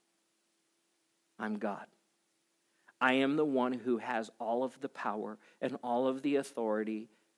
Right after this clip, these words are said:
My name is above every name." At this, up to this point, Jesus, anytime anyone wanted to label him as the Messiah,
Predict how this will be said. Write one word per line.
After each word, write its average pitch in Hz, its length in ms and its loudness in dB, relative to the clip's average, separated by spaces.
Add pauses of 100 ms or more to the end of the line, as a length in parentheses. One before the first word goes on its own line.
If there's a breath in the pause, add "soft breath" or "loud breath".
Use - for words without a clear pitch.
(140)
My 131 280 6
name 135 380 4
is 113 180 -2
above 113 480 2 (100)
every 107 600 -4 (240)
name." 107 360 -4 (1300)
At 123 160 0
this, 160 220 6 (120)
up 160 160 4
to 139 140 -2
this 147 220 2
point, 143 500 -2
Jesus, 131 760 -2
anytime 143 640 0
anyone 131 420 0
wanted 131 280 4
to 117 40 4
label 131 460 4
him 127 200 -4
as 123 140 -4
the 117 80 -6
Messiah, 127 640 4